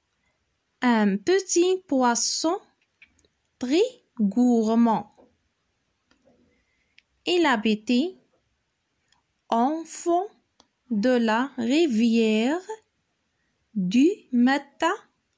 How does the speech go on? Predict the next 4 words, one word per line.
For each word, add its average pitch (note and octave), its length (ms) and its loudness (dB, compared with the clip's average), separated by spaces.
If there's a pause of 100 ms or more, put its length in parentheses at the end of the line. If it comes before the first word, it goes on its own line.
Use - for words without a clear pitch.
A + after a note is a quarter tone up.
(800)
au E4+ 160 2
soir. F#3+ 560 -4 (2250)
Il G4 340 2
mangeait B3 760 2